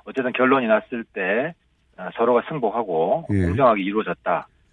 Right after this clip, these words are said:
Speaker 2: 음.
Speaker 1: 하는 그런 결정이 될 수 있도록 제가 노력을 하고
Speaker 2: 자, 그러면 그 앞에 언론에 보도됐던 안철수계 김근식 교수와 유승민계 이준석 지역위원장 건은 끝이, 끝이 났죠. 이준석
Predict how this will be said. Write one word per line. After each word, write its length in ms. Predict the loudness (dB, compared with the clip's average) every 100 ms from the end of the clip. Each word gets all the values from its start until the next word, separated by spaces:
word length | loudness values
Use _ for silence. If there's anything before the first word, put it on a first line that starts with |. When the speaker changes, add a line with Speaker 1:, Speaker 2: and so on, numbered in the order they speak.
| _ -6
Speaker 2:
음. 120 | -2
Speaker 1:
하는 440 | -2 0 0 0
그런 200 | 0 2
결정이 340 | 2 2 0 0
될 120 | -2
수 120 | -4
있도록 360 | -16 -10 -10 -10
제가 220 | -12 -12 -10 -8 -4
노력을 200 | -4 -4
하고 120 | -2
Speaker 2:
자, 260 | 2 2 2
그러면 440 | 2 4 4 2 0
그 140 | 0
앞에 920 | 4 4 4 2 4 4 4 2 0 -6 _ _ -8
언론에 280 | -4 -2 -2
보도됐던 920 | -2 -2 -4 -2 0 2 2 2 0
안철수계 680 | 2 2 2 -2 -2 0 0
김근식 640 | 2 2 4 4 2 0 -2
교수와 380 | -4 0 2 4
유승민계 600 | 4 4 4 4 4 2
이준석 720 | 2 0 4 4 6 4 2 -6 -20 _ -2
지역위원장 680 | 4 6 6 6 4 2
건은 260 | 2 2 2
끝이, 300 | 0 -2 -2
끝이 220 | 0 4
났죠. 260 | 4 6 6
이준석 560 | 6 6 6 6 4